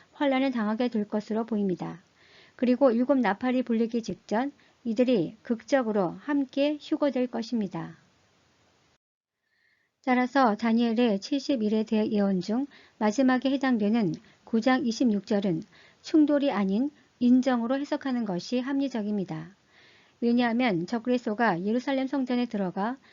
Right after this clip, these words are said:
자신의 우상을 세우고 구약의 제사와 예물을 금지하고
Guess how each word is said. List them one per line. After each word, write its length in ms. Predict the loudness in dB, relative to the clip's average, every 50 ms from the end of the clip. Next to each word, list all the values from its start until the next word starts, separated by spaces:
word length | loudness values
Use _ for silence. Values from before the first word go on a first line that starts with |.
| _ _ _
자신의 380 | _ -2 -2 0 0 0 0 2
우상을 380 | 0 0 -2 -4 -4 -2 -2 -4
세우고 540 | -2 -2 -2 -2 -2 -4 -4 -6 -6 -6 -12 _ _ _ _ _ _
구약의 400 | 0 2 2 2 2 0 -2 -2
제사와 500 | -2 -4 -2 0 0 2 2 2 2 2
예물을 380 | 0 0 0 0 0 0 -2
금지하고 800 | -2 -2 -2 -2 -2 -2 -2 -4 -4 -6 -6 -6 -6 -6 -6 -8